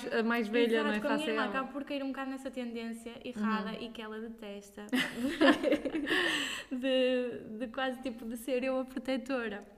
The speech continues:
Speaker 2: Porque, pronto, que é sempre a irmã pequenina. Aliás, tipo, a minha mãe diz que eu quando, quando a minha irmã nasceu, eu era uma criança muito irrequieta, não é? E quando a minha irmã nasceu foi quando eu acalmei. Porque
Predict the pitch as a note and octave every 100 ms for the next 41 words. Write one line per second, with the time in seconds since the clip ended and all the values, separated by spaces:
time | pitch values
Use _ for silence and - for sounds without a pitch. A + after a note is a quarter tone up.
0 | - _ _ _ - - G#3 G3+ F#3 A3+
1 | G#3 - F#3+ G3 G3 G3+ G#3 G3+ - A#3
2 | A3+ F#3+ - F#3 F#3 F3 E3+ F3+ F3+ F3+
3 | F#3 F#3 G3 G3 - - - G#3 G3+ -
4 | - G3+ G3 G3 - G#3 G3 G3+ G3+ G3+
5 | G3 G3 G3 F#3+ G3 G3 - - - -
6 | _ _ - A3 A3 A3 G#3+ G3+ G3 F#3+
7 | F#3 G3 G3 G3 G3+ G#3+ G#3+ G#3 G3+ -
8 | F#3+ F#3 F3 F#3 - G#3 F#3+ G#3+ G#3+ G#3
9 | G#3 - G3+ G3+ G3 F#3+ F#3+ F#3+ F#3+ G#3
10 | G#3+ G#3+ G#3+ A3 A3 A3 A3+ G#3+ F#3+ -
11 | - - - - - G#3+ G#3 G#3 G#3 G3+
12 | G3+ G3